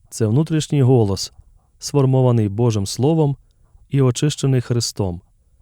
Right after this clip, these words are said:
який веде людину до правди, свободи, покаяння і миру. Вона не ламає, не знищує,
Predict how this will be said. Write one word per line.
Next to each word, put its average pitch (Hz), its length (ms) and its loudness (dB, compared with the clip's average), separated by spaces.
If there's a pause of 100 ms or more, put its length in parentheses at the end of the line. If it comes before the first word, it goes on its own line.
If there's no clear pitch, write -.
(320)
який 170 260 0
веде 170 240 2
людину 147 320 0
до 107 160 -2
правди, 117 540 -2 (420)
свободи, 117 760 0 (520)
покаяння 110 840 -2 (480)
і 113 120 0
миру. 90 400 -4 (1500)
Вона 131 480 2 (880)
не 139 140 4
ламає, 113 600 2 (600)
не 143 140 2
знищує, 110 680 -2